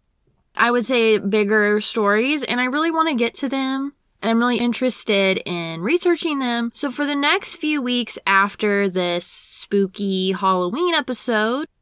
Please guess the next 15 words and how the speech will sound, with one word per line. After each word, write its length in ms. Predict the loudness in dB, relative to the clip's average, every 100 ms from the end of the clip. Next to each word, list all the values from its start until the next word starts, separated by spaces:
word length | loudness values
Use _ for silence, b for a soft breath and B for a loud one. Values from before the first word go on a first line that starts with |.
| 0
the 260 | 2 2
next 360 | 2 0 0 -2
several 380 | 0 2 0 0
episodes 540 | 0 0 0 0 0
will 220 | 0 0
be 100 | 0
true 300 | -2 -2 -2
crime 560 | -2 -4 -4 -4 -8 -10
related. 720 | -10 -6 -4 -2 -2 -2 -6 _ b b b b
I 120 | -2
know 160 | 2 2
that 120 | 4
I 100 | 2
try 300 | 2 2 2
to 440 | 2 2 2 0